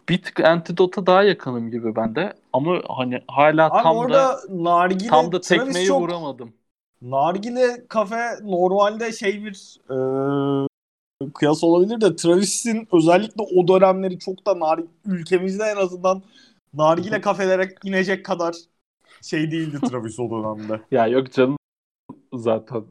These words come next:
Speaker 1: nargile ayrı goy goy da hani klaplarda da Meskov net daha fazla çalmıştır. Hani Amerika'da da daha fazla çalmıştır. Ama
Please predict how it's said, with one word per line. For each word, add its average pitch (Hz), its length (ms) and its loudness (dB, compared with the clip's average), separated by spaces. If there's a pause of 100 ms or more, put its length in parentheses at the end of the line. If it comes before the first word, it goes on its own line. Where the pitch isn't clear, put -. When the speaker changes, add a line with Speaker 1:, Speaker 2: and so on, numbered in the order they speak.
(140)
Speaker 1:
nargile 123 560 2
ayrı 131 320 0
goy 156 260 -4
goy 226 240 -6
da 120 240 -8 (260)
hani 120 200 -8
klaplarda 131 680 2
da 123 220 0
Meskov 120 400 -12 (760)
net 135 260 4 (680)
daha 117 160 -4
fazla 104 320 -10
çalmıştır. - 500 -16
Hani 107 160 -10
Amerika'da 117 640 -2
da 107 100 -14
daha - 120 -6
fazla 113 340 -10
çalmıştır. - 540 -20 (840)
Ama 175 640 -2